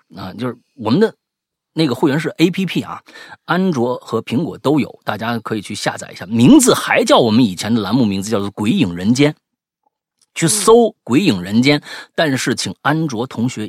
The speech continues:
Speaker 1: 一定注意，不要随便到网，网上的商城去搜。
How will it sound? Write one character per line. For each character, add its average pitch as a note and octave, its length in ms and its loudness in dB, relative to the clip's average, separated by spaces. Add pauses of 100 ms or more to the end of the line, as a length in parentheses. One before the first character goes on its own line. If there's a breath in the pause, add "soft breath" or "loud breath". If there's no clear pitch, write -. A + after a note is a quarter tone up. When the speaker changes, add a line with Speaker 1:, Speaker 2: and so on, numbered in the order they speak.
Speaker 1:
一 D3 280 -10 (140)
定 A3 240 2 (160)
注 F3 280 -4
意， C3+ 200 -10 (140)
不 D3+ 320 -10
要 A#3 240 -10
随 - 260 -10
便 G2+ 220 -6
到 A2 100 -2
网， F#2+ 340 -10
网 G2 160 -6
上 A#2+ 140 -6
的 G#2+ 80 -6
商 B2 180 -4
城 G#2 160 -8
去 - 160 -12
搜。 G2+ 220 -8